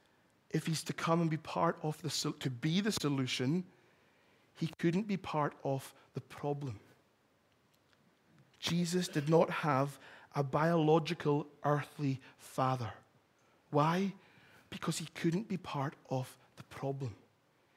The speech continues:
He came to be the solution, which means then that he was born without sin.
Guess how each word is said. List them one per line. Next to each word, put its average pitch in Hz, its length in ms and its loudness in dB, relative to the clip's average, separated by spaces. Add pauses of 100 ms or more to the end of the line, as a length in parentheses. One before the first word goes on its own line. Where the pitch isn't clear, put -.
He 156 120 -8
came 143 520 -2
to 143 100 -2
be 135 380 -4 (340)
the 131 80 -4
solution, 135 580 -4 (760)
which 139 220 0
means 165 360 4
then 120 340 -2 (460)
that 135 160 -2
he 139 80 -4
was 139 140 -2
born 143 520 0 (260)
without 127 640 -6 (280)
sin. - 500 -4